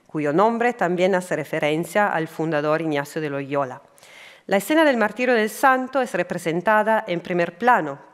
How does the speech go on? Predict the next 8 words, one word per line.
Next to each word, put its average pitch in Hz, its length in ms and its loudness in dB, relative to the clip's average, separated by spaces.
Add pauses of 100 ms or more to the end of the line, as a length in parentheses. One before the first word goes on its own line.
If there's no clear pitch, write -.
(340)
pero 196 180 2
a 196 40 0
su 226 160 -4
espalda 277 680 2 (220)
aparece 202 400 0
una 226 80 4
estructura 220 540 -2
arquitectónica 208 960 -2